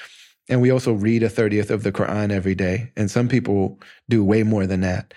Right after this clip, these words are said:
But the, the minimum is reading a thirtieth of the Quran every day so that by the end of the month, you've read the whole Quran again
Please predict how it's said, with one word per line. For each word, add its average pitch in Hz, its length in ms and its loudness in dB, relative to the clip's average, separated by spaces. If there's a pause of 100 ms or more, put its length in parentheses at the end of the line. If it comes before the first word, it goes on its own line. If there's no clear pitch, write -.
(320)
But 104 140 -2
the, 107 80 2
the 101 220 -2
minimum 110 500 2
is 98 200 0
reading 101 260 2
a 92 60 -2
thirtieth 95 400 0
of 92 80 0
the 95 100 -2
Quran 117 280 0
every 113 180 0
day 107 160 2
so 113 140 -2
that 104 120 0
by 104 140 0
the 98 180 0
end 117 160 2
of 113 60 2
the 104 100 0
month, 107 300 0
you've 101 180 -2
read 98 160 0
the 95 80 -4
whole 92 180 -2
Quran 101 380 -2
again 92 340 -4